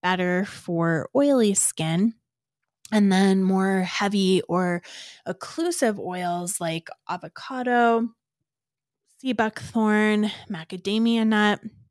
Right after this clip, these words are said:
I've even seen castor oil formulated in some really lovely oil cleansers. Um, so these heavier oils, of course,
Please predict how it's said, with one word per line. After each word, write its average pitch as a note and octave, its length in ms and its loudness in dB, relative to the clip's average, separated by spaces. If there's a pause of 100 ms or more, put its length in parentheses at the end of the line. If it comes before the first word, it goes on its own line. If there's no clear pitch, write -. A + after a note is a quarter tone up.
(160)
I've G#3+ 140 -4
even B3 240 0
seen F#4 220 -2
castor - 520 -6
oil A3+ 480 0 (1000)
formulated A3 640 0
in G3 140 0
some G3 300 -4
really G3 440 2 (920)
lovely G3 580 0
oil G#3 380 0
cleansers. C4+ 760 2 (280)
Um, G3+ 220 -2
so A3+ 160 0
these B3 200 0
heavier D4+ 540 -2
oils, G3+ 400 4
of G3 160 -4
course, G#3+ 580 -2